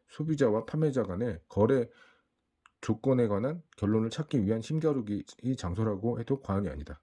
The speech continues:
따라서 판매자가 소비자에 비해 더 힘을 보유하게 되면 시장 환경은 소비자에게 불리해진다. 예를 들어 독점력을 가진 공급자가 이윤 극대화를 위해 동원하는 홀-, 흔한 판매 전략 중 하나가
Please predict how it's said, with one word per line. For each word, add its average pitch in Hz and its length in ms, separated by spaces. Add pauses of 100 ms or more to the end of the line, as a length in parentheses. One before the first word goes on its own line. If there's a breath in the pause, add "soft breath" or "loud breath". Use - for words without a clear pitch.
(460 soft breath)
따라서 156 280
판매자가 156 420
소비자에 147 400
비해 101 380
더 104 200
힘을 147 360
보유하게 107 400
되면 92 420 (300 soft breath)
시장 156 320
환경은 113 400
소비자에게 139 560
불리해진다. 80 680 (460 soft breath)
예를 107 180
들어 107 220
독점력을 104 480
가진 92 260
공급자가 90 680 (520 soft breath)
이윤 131 240
극대화를 101 560
위해 101 240
동원하는 107 420
홀-, 147 300
흔한 123 380
판매 151 260
전략 107 260
중 104 140
하나가 110 420